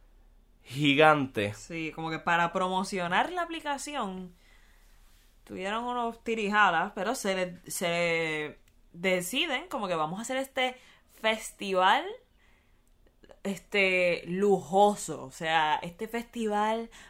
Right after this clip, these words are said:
Speaker 2: va a tener cabañas, comida, o sea,
Speaker 1: Y
Speaker 2: de la
Speaker 1: todo va a
Speaker 2: más
Speaker 1: ser en, en el
Speaker 2: exquisita.
Speaker 1: Caribe, en la isla que era de Pablo Escobar, para
Speaker 2: En las
Speaker 1: añadirle ese
Speaker 2: Bahamas.
Speaker 1: nombre así del lifestyle de narcotraficante. <laughs>
Speaker 2: Exacto.
Speaker 1: Este,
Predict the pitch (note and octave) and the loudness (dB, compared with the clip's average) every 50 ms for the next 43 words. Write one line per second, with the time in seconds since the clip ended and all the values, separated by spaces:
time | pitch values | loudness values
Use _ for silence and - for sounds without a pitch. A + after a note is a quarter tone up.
0 | - - E3 E3+ F3 E3+ E3+ F3 F3 F3 F3+ F3+ F#3 G3 G3 - - - - _ | -20 -6 0 2 2 2 2 0 -4 -4 -4 -4 -4 -4 -6 -6 -12 -20 -20 _
1 | - F#3+ F3 E3 D#3+ D#3+ D#3+ D#3+ E3 E3+ E3+ E3 D#3+ C#3+ C3 - - - - - | -2 0 0 0 0 -2 -6 -6 -4 -6 -6 -8 -8 -10 -10 -10 -10 -10 -8 -8
2 | F#3 F3+ F3+ F3+ F#3 F#3+ G3+ A3 A3+ A3+ A#3+ B3 B3 B3+ B3+ B3 B3 A#3+ G#3+ A3+ | -6 -6 -4 -4 -4 -2 -2 -2 0 2 4 4 4 4 4 4 2 0 0 0
3 | G#3+ F#3+ F#3 F3+ F3 F3 - - - D#3 - - E3+ D#3+ F3 F#3 - - - C#3+ | 0 2 4 4 4 4 4 4 4 4 2 2 0 0 0 0 0 0 -2 -2
4 | C#3+ C#3 C3 B2+ A2 G#2 - C3 A#2 A#2 A2 G#2+ G#2+ A2 - F#3+ F#3+ F#3+ F#3+ - | 0 0 0 0 0 0 4 4 6 6 6 6 4 4 4 4 4 4 4 4
5 | - C3+ C3 B2 A#2+ A#2 A#2 A2 A2 A2 A2+ B2+ C#3 D#3+ E3 D#3+ D#3 C#3 C3+ B2+ | 2 2 0 0 0 0 0 0 0 0 0 -2 -2 0 0 0 0 0 0 0
6 | B2 C3 C3 C#3+ C#3+ C#3+ C3+ A#2+ - A#2 A#2 A#2+ C3 C3+ C3+ - - - C#3+ C3 | 2 2 2 0 0 0 -2 0 2 2 2 2 2 0 -2 -2 0 2 4 4
7 | A#2 G#2+ G2+ A2 C3 - - B2+ A#2 A2+ G#2+ G#2+ A2 - - - - - E3 E3 | 4 4 2 0 -4 -6 -2 0 0 2 2 0 2 2 4 4 6 6 6 6
8 | D#3+ - F#3 F#3+ F#3+ F3 E3 - B2 A#2+ A#2+ B2 B2+ C3 B2+ B2+ B2 A#2+ B2 A#2 | 8 8 8 8 6 6 4 0 0 0 0 0 0 -2 -4 -4 -4 -4 -2 -2
9 | A2+ A2+ G#2+ G#2 G#2+ - A#2+ A#2 A#2 A#2 A2+ A2+ G#2+ G#2 G#2 G#2+ - - - - | -2 -4 -6 -6 -8 -8 -6 -6 -4 -4 -4 -6 -6 -8 -10 -14 -16 -18 -20 -20
10 | - - - - - A#2+ A2+ A2 A2 A2+ A2 A#2 B2 B2+ B2+ B2 - - - - | -20 -20 -14 -4 -2 0 0 2 0 2 6 8 8 8 8 6 2 -4 0 4
11 | A#2+ A2 G#2+ G#2+ G#2+ G#2+ G#2 G#2 G#2 G#2 - A2+ G#2 - G#2+ G#2 - - F#2+ - | 6 6 6 6 4 2 0 -2 -4 -4 -4 -4 -2 -2 -4 -4 -4 -6 -6 -4
12 | C#3 C#3 C3+ B2 - G#2+ G2+ G2+ - - - - - - - - _ _ _ - | -4 -4 -4 -4 -6 -8 -8 -8 -12 -20 -20 -20 -20 -20 -20 -20 _ _ _ -20
13 | - - - F3 - - - - - - - E3+ F3+ F3 E3+ - A3+ G#3 F#3 F3+ | -12 -6 -4 -4 -4 -4 -8 -12 -4 -2 0 0 0 -2 -4 -2 0 0 0 2
14 | F#3 F#3+ F3 E3+ C#3+ C#3+ C3+ D#3 D3 D3+ D#3+ B2+ A#2+ A#2+ A#2 A2+ A2 G#2 G2 | 4 4 4 4 2 -2 -4 -6 -2 0 2 2 4 4 2 2 0 0 -2